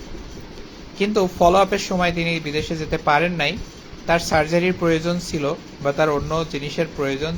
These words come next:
ছিল, অন্য থেরাপির প্রয়োজন ছিল, যেটা দেশের মধ্যেই দেওয়া সম্ভব, সেই চিকিৎসাও তিনি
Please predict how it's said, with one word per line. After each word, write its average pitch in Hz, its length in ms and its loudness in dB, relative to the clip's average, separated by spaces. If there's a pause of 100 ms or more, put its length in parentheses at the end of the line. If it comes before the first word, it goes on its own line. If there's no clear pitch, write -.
ছিল, 180 180 -2
অন্য 143 320 -2
থেরাপির 151 360 0
প্রয়োজন 170 380 0
ছিল, 143 280 -2 (500)
যেটা 175 500 4 (160)
দেশের 160 300 0
মধ্যেই 170 360 -2
দেওয়া 151 280 4
সম্ভব, 170 540 0 (1200)
সেই 180 140 2
চিকিৎসাও 185 540 -2
তিনি 180 260 -4